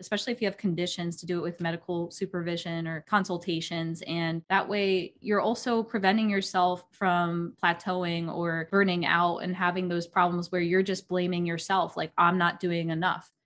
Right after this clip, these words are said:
Well, maybe it's not just you. Maybe there's something else going on that you can use an expert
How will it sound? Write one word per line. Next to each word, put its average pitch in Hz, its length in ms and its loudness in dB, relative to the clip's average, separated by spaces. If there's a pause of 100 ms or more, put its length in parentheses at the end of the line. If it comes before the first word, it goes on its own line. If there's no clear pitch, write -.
(140)
Well, 185 120 4
maybe 233 280 4
it's 254 200 -2
not 220 240 2
just 202 280 -4
you. 262 160 -2
Maybe 175 240 -2
there's 196 220 -2
something 202 300 -4
else 190 200 -4
going 185 360 -4
on 185 240 -4
that 151 220 -6
you 180 120 -6
can 170 300 -4
use 233 180 2
an 220 160 -2
expert 180 560 0